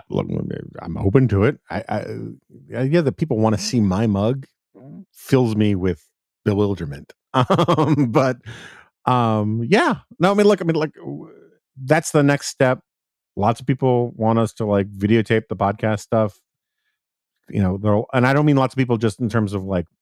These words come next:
audience, but business people say it's really smart to do it, to, to sort of get double duty dollars where you do it on YouTube and you get one audience, you do it on podcasts, you get another audience. There's a lot of that stuff that I think would be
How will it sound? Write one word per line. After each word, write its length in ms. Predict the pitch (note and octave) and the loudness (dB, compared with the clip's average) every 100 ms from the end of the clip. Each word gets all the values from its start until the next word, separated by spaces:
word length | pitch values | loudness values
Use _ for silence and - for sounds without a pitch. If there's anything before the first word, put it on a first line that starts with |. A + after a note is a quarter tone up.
| _ _ - | _ _ 0
audience, 520 | A#2 B2 F2 E2+ - - | 2 2 -2 -6 -10 -6
but 200 | F2+ F2 _ _ _ _ _ | -6 -6 _ _ _ _ _
business 260 | D#3+ F3 C3 | 2 4 2
people 240 | A2+ F#2+ | -2 -2
say 180 | - G2 | -2 -2
it's 160 | E2+ A2+ | 0 0
really 180 | G#2 | -2
smart 360 | F#2 G#2 F#2+ G2 _ _ | 0 0 0 -2 _ _
to 80 | F#2+ | -4
do 220 | F#2+ F#2+ | 0 0
it, 120 | F2+ _ | -2 _
to, 180 | G2 F#2 - | -4 -2 -6
to 60 | |
sort 140 | - G2 | -4 -4
of 100 | F2+ | -2
get 220 | A2 G2 | -2 0
double 220 | G#2+ G#2+ | -2 0
duty 260 | G#2 G#2 G#2 | 0 0 2
dollars 460 | G2+ G2+ G2+ G2+ G2 | 0 0 -2 -4 -6
where 140 | F#2 | -8
you 180 | F2 E2+ - _ _ _ | -8 -10 -14 _ _ _
do 120 | A2 A2+ | 0 2
it 60 | |
on 140 | G#2 G2 | 2 0
YouTube 540 | G#2 G#2 A#2 G#2 G2+ | 0 0 0 0 0
and 60 | G2+ | -2
you 40 | |
get 140 | F#2 F#2+ | -2 0
one 160 | G2 | 0
audience, 460 | G2 G2 G2 F#2+ - | 2 2 0 -2 -2
you 80 | F2+ | -2
do 140 | F#2+ | 0
it 60 | F#2+ | 0
on 100 | F2+ | 0
podcasts, 460 | F#2 F#2 G2+ F#2+ - | -2 -2 -2 -4 -6
you 80 | F2+ | -6
get 60 | |
another 320 | E2+ F#2+ A2 | -6 -4 -2
audience. 340 | G#2 G#2+ G#2+ - _ _ _ _ _ | -2 -2 -6 -8 _ _ _ _ _
There's 120 | A#2 | 2
a 40 | A#2 | 4
lot 180 | A2+ B2+ | 4 2
of 60 | |
that 140 | B2+ A2+ | 0 -2
stuff 420 | - A#2+ A2 - G#2+ | -2 -2 -2 -8 -4
that 180 | G#2 - - | -4 -4 -6
I 60 | G#2+ | -2
think 240 | A#2 G#2 | -2 -2
would 100 | G2+ | 0
be 220 | G2+ G2 | 0 -2